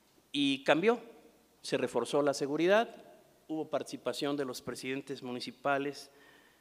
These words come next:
de Libres, de Atempan, eh, de Tlatlauqui, y bueno,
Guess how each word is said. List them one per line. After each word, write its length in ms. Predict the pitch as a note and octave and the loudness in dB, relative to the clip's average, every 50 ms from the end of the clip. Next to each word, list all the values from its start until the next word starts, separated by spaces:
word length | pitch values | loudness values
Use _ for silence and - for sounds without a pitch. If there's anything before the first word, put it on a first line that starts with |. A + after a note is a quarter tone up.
| _ _ - | _ _ -20
de 340 | - A2+ A2+ A#2+ A#2 A2+ A2+ | -20 -14 -12 -10 -10 -8 -6
Libres, 640 | A#2+ C#3+ F3 D#3+ D#3+ E3+ F#3 G3 F#3+ - - - - _ _ _ _ _ - A2+ G#2+ | -4 -2 -2 -2 -2 -2 -4 -4 -8 -12 -14 -16 -20 _ _ _ _ _ -20 -14 -8
de 440 | A#2 A2+ A2+ A2+ A2 G#2+ G#2+ G2+ - - - - _ _ _ _ _ _ _ - | -6 -6 -4 -4 -6 -6 -8 -10 -12 -14 -20 -20 _ _ _ _ _ _ _ -18
Atempan, 600 | B2+ A#2 - E3 D#3+ D#3+ - - F3 F3+ G3 F#3 - - - - - - - _ _ _ _ _ _ _ _ _ _ _ _ - | -16 -6 -2 -2 0 0 -2 -4 -4 -4 -6 -8 -14 -20 -20 -20 -20 -20 -20 _ _ _ _ _ _ _ _ _ _ _ _ -16
eh, 600 | - A#2+ A#2 A2+ A#2 A#2 A2+ A2+ A2 G#2+ - - _ _ _ _ _ _ _ _ _ _ _ | -12 -10 -10 -8 -8 -8 -10 -10 -10 -12 -16 -20 _ _ _ _ _ _ _ _ _ _ _
de 320 | A2 A2 A#2+ A2+ A2 A2 | -14 -12 -10 -8 -10 -10
Tlatlauqui, 720 | G#2+ - B2+ B2 A#2+ - E3+ E3+ E3 E3 E3 - G3+ A3+ G3+ - - - _ _ _ _ _ _ _ _ | -8 -4 -2 -2 0 2 4 4 4 4 0 -4 -10 -10 -12 -14 -20 -20 _ _ _ _ _ _ _ _
y 80 | - C3 | -6 -2
bueno, 300 | D3 F#3+ A3+ A#3+ B3+ | 0 0 0 0 -2